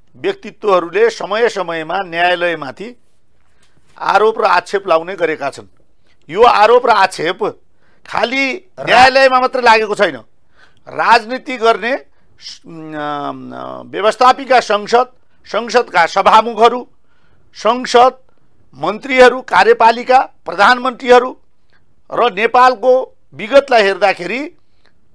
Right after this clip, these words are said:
Speaker 1: एकले अर्कालाई आरोप लाउने यो, अम, कल्चर,
Speaker 2: होइन, यो चाहिँ
Speaker 1: संस्कृति नै
Speaker 2: तपाईँ-,
Speaker 1: भएको छ।
Speaker 2: तपाईँले भने जस्तो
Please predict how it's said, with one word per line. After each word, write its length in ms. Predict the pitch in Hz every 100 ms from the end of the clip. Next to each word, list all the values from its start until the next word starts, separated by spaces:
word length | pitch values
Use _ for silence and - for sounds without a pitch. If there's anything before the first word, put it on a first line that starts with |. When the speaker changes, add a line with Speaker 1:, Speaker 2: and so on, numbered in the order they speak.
| - _ -
Speaker 1:
एकले 360 | 262 285 262
अर्कालाई 540 | 277 220 226 220 233 226
आरोप 400 | - 214 226 220
लाउने 360 | 180 175 220
यो, 440 | 214 202 220 285 - - -
अम, 500 | - 160 156 156 151 143
कल्चर, 420 | 240 254 247 160 - - -
Speaker 2:
होइन, 160 | 190
यो 160 | 190 254
चाहिँ 200 | 269 294
Speaker 1:
संस्कृति 360 | - 330 - 339
नै 100 | 330
Speaker 2:
तपाईँ-, 220 | 269 226
Speaker 1:
भएको 120 | 214
छ। 40 |
Speaker 2:
तपाईँले 200 | 214 240
भने 180 | 226 180
जस्तो 580 | 175 - 180 226 160 _